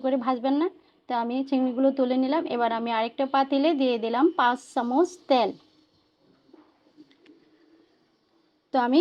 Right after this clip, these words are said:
পাঁচ চামচ তেল দিয়ে এখানে কিছু মশলা দিয়ে দিব, তেজপাতা আর দারুচিনি দু টুকরো দিয়ে, তে-, তেজপাতাটা আমি কেটে দিয়েছি। এবার আমি এখানে চিমটি পরিমাণ জিরা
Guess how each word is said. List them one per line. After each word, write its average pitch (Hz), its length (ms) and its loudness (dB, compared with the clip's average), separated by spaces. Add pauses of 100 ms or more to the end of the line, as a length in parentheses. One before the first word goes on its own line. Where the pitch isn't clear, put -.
পাঁচ 294 180 2
চামচ 285 300 4
তেল 294 200 4
দিয়ে 302 200 4
এখানে 302 260 4 (300)
কিছু 269 180 -2
মশলা 262 380 2
দিয়ে 285 160 0
দিব, 277 120 -2 (180)
তেজপাতা 262 600 2 (340)
আর 254 120 6 (720)
দারুচিনি 226 560 0 (140)
দু 220 140 -10
টুকরো 214 260 -8 (140)
দিয়ে, 254 220 0 (580)
তে-, 247 260 -4
তেজপাতাটা 262 680 -2
আমি 269 180 2
কেটে 262 320 2
দিয়েছি। 254 280 0 (220)
এবার 240 260 -2
আমি 240 160 -2
এখানে 269 240 2 (200)
চিমটি 320 280 6 (100)
পরিমাণ 330 320 4 (840)
জিরা 262 280 4